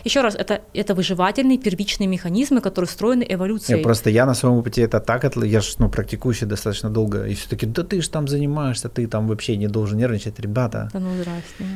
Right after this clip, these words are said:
Speaker 2: есть вот эта штука, вот потрогайте ее. <laughs> Вот.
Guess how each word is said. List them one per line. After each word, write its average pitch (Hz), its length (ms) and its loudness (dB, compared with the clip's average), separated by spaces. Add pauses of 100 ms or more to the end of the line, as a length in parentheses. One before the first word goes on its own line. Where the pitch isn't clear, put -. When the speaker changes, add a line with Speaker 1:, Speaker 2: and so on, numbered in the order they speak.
(120)
Speaker 2:
есть 143 340 4
вот 127 140 4
эта 117 160 2
штука, 143 440 2
вот 104 200 -4
потрогайте 104 580 2
ее. 101 180 -2
<laughs> - 1000 -4
Вот. 131 220 4